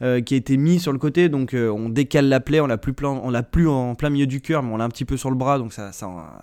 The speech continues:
ça enlève un petit peu les, les méfaits qu'il peut apporter. Il a fait un, un match assez correct, il faut le dire.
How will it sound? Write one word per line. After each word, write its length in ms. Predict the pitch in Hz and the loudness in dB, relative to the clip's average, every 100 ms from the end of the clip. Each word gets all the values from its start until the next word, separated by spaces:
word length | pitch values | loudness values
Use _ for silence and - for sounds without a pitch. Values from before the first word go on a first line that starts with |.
| - | -20
ça 160 | - | -14
enlève 220 | 110 127 120 | -6 -2 -2
un 60 | |
petit 140 | 113 120 | -4 -4
peu 120 | 135 | 0
les, 320 | 123 117 113 | 2 2 0
les 100 | 117 | 0
méfaits 320 | 135 143 151 | 0 0 0
qu'il 140 | - 127 | -2 -2
peut 100 | 127 | -2
apporter. 400 | 120 131 190 202 | -4 -2 2 4
Il 140 | 135 | 2
a 60 | 120 | 0
fait 100 | 127 | -4
un, 260 | 117 101 | -4 -6
un 80 | 82 | -6
match 220 | 117 123 | -6 -4
assez 180 | 120 - | -6 -8
correct, 280 | 120 135 143 | -6 -4 -4
il 60 | 131 | -6
faut 100 | 127 | -4
le 60 | |
dire. 200 | 127 170 | 0 -2